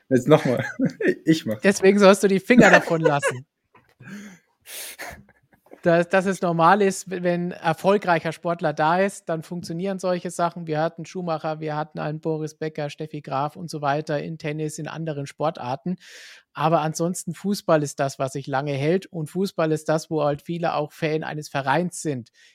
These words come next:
Speaker 2: In der Formel eins ist es durchaus in Deutschland auch so, jetzt werden wie-, viele widersprechen, die jetzt zuschauen, aber das sind halt die Hardcore-Fans,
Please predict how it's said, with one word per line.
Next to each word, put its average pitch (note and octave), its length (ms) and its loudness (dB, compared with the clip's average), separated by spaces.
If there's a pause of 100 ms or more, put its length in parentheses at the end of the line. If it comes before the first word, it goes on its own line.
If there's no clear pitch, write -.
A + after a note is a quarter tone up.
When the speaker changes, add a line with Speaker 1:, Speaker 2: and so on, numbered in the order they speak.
(120)
Speaker 2:
In E3 100 -10
der D3+ 100 -4
Formel D#3+ 320 -4
eins F#3 380 -4
ist - 140 -14
es - 260 -12 (140)
durchaus F#3+ 440 -4
in E3 140 -8
Deutschland E3 500 -2
auch D#3 200 -2
so, F3 300 -2
jetzt D#3+ 300 -8
werden C#3 220 -4
wie-, D#3+ 180 0
viele E3+ 300 -4
widersprechen, D3 480 -6
die D3 60 -8
jetzt C3 280 -8
zuschauen, F3 480 2
aber C#3 140 0
das D3 120 -4
sind D#3+ 120 -6
halt C3+ 140 -6
die B2+ 100 -6
Hardcore-Fans, C3+ 720 -4